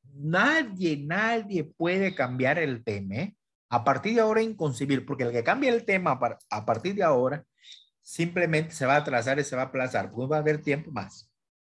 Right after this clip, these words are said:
A partir de ahora ya no hay cambios en el tiempo, porque alguien me contó ayer del grupo del Sabatino. Entonces, para el próximo domingo, ustedes van a llevar su trabajo. ¿Qué van a llevar? Recuerden,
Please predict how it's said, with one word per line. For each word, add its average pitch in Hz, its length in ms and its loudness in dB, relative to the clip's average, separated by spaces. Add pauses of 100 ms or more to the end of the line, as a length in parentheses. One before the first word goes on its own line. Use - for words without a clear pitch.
(360)
A - 40 -20
partir 110 200 -2
de 214 60 4
ahora 208 160 2
ya 190 100 2
no 190 80 0
hay 190 80 2
cambios 185 340 -2
en 127 140 0
el 131 80 -4
tiempo, 117 340 -4
porque 123 180 -2
alguien 202 180 2
me 185 100 -2
contó 165 300 -4
ayer 151 280 2 (400)
del 123 140 -2
grupo 156 380 0
del 123 100 -4
Sabatino. 117 500 -6 (440)
Entonces, 151 560 0
para 160 260 0
el 165 140 0
próximo 277 300 -2
domingo, 208 400 -2
ustedes 208 300 0
van 190 120 0
a 196 40 0
llevar 147 360 -2 (420)
su - 280 -4
trabajo. 107 600 0
¿Qué 185 140 2
van 165 180 0
a 160 60 2
llevar? 110 480 0
Recuerden, 104 680 -2